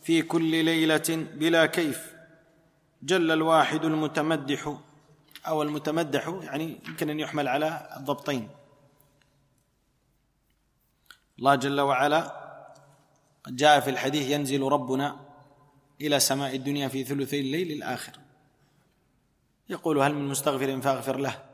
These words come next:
هل من سائل فأعطيه". إذن هذا ثبت في سنة النبي عليه الصلاة والسلام،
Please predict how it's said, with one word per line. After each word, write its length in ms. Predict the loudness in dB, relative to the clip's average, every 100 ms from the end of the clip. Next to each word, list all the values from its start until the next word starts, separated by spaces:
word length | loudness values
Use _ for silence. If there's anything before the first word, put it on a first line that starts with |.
| -14
هل 160 | -8 -4
من 120 | 0
سائل 420 | 0 0 -4 -4
فأعطيه". 540 | -2 -4 -4 -6 -6 -10 _ -20 _ _ _ -20 _ _ _ _ _ _
إذن 360 | 2 2 2 -6 -14 -20 -20 -20
هذا 300 | 4 4 6
ثبت 300 | 4 2 2
في 120 | 0 0
سنة 300 | 2 0 0
النبي 300 | 0 2 2
عليه 200 | 2 2
الصلاة 360 | 2 4 2 2
والسلام، 440 | 2 4 2 0